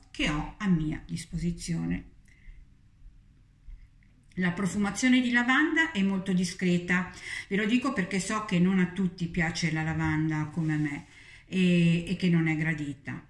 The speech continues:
E comunque sul viso non rimane. Prodotto assolutamente fantastico. Continuerò nella ricerca perché voglio riacquistarlo. E arriviamo alla chicca.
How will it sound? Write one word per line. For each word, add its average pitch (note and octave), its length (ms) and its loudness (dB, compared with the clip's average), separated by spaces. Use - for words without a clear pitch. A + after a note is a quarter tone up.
E E3+ 520 2
comunque C#4 680 2
sul C#4+ 280 0
viso D#3+ 420 -2
non E3 160 -2
rimane. C#3+ 520 -2
Prodotto F#3 920 -2
assolutamente F3+ 1300 -2
fantastico. D3 1000 -8
Continuerò G#3+ 500 -2
nella G#3 220 -2
ricerca F#3 520 -2
perché D3+ 560 -4
voglio D#3+ 280 -2
riacquistarlo. - 1000 -10
E C4 100 0
arriviamo B3+ 500 2
alla B3+ 200 0
chicca. - 520 -4